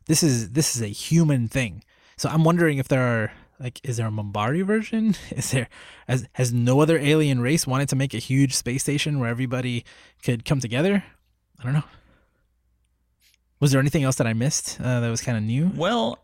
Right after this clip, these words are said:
Speaker 2: you know, you did get to see, you know, <laughs> you got to see that there are guards kinda standing all over the place.
Speaker 1: Mm-hmm.
Speaker 2: Um, there are hidden ways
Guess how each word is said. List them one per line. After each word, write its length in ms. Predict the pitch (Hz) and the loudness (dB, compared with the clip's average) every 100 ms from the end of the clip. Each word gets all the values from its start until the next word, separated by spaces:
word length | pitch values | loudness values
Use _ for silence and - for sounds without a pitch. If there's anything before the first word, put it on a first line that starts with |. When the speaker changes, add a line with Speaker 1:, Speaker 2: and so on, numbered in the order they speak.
| _ | _
Speaker 2:
you 160 | 185 175 | -6 -2
know, 340 | 131 123 120 - - | 0 0 -2 -4 -4
you 160 | 131 | -2
did 180 | 127 170 | 0 -2
get 120 | 170 123 | -4 -4
to 40 | |
see, 300 | 147 147 131 | -4 -2 -2
you 180 | 127 101 | -2 -2
know, 180 | 127 120 120 127 - _ | 0 -2 -2 -6 -8 _
<laughs> 400 | - - - 113 | -20 -20 -18 -8
you 100 | 131 | -4
got 160 | 147 170 | -2 -2
to 60 | |
see 180 | 156 160 | -2 -2
that 160 | 135 131 | -2 0
there 260 | 135 127 | 0 2
are 580 | 120 117 113 110 110 98 110 - | 2 2 2 2 0 -2 -6 -8
guards 440 | 113 135 135 160 - | -2 0 2 0 -2
kinda 220 | 143 120 | -2 -2
standing 360 | - 127 113 117 | -2 -2 0 2
all 160 | 110 110 | 2 2
over 140 | 110 | 0
the 80 | 104 | -2
place. 480 | 107 107 185 - - _ _ _ _ - - | -2 -2 -2 -4 -6 _ _ _ _ -16 -8
Speaker 1:
Mm-hmm. 120 | 120 | -2
Speaker 2:
Um, 420 | 117 107 104 101 - | 2 2 2 0 0
there 200 | 135 120 | 0 2
are 160 | 107 | 0
hidden 420 | 101 135 131 127 | 0 0 0 0
ways 580 | 117 104 107 120 175 - | 2 2 0 -2 -4 -6